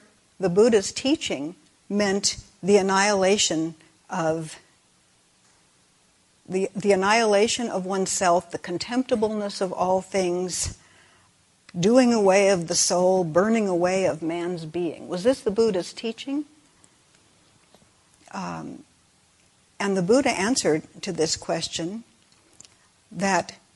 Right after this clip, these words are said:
in one way, this is true, and in another way, um, the opposite is true.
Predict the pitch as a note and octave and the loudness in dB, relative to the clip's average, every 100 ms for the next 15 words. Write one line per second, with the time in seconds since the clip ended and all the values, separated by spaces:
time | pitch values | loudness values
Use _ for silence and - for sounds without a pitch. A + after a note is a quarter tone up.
0 | _ A3+ G#3 G#3+ C4+ B3+ F3 E3+ D#4 - | _ 2 4 6 6 8 8 6 4 -2
1 | _ _ F#3 - F#3 - - A#3+ G#3 D4 | _ _ 0 0 -2 -8 -2 2 4 4
2 | D#4+ _ _ _ _ _ _ _ - _ | 0 _ _ _ _ _ _ _ -20 _
3 | - G3+ G3 F#3+ G3 A#3+ C4 G3+ D#3 E3 | 0 2 2 2 4 4 4 4 2 2
4 | C4+ - _ _ _ _ _ _ _ _ | -4 -12 _ _ _ _ _ _ _ _
5 | _ _ - F3 E3 F3 F#3+ A3+ B3+ - | _ _ -4 -4 -4 -4 2 4 2 0
6 | G#3 F3+ C#3 - - - - | -4 -6 -6 -6 -6 -8 -10